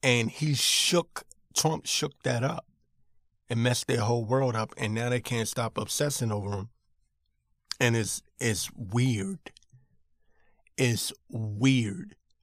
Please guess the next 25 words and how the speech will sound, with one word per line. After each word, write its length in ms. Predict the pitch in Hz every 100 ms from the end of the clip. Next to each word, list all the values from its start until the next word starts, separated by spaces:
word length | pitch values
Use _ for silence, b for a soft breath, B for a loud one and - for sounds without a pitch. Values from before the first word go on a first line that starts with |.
| -
Again, 440 | 117 131 113 92 - -
I 160 | 127 123
get 280 | 120 135
it. 140 | 170 - _ _ _ _ -
To 160 | 135
a 40 | 110
certain 340 | - 131 -
extent, 360 | 127 - 135 127
I 100 | 117
get 280 | 101 120 120
it. 140 | - _ _ _ _ _ -
He 220 | 98 131
draws 440 | 113 120 117 113 -
ratings, 680 | 113 123 127 127 131 - - _ -
and 160 | 110
they 120 | 110
need 340 | 110 117 123 -
those 260 | 120 110
ratings. 600 | 208 120 117 123 120 - -
Nobody 340 | 123 127 127
cares 280 | - 135 120
about 260 | 117 117
Poopy 240 | - 135 123
Pants 340 | - 123 113
Biden. 460 | 127 117 117 120